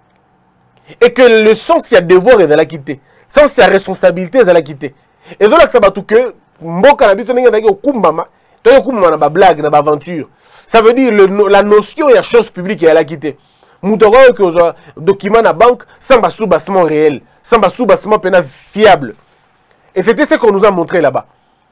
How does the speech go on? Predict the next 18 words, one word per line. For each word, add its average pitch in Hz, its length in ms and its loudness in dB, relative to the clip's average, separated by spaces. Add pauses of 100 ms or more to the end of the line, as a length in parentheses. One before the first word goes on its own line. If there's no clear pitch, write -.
(360)
Le 214 160 2
procès 240 400 0
a 311 140 4
révélé 220 440 0
que 202 280 0 (480)
notion 233 500 0
ya 247 80 4
mbongo 208 360 2
ya 175 60 4
l'État 180 220 -2
eza 202 100 -2
na 175 80 -2
ba 139 120 -6
blague. 127 320 -6 (720)
Nde 180 160 0
procès 180 360 -2
révélé 160 380 -2
biso. 139 300 -14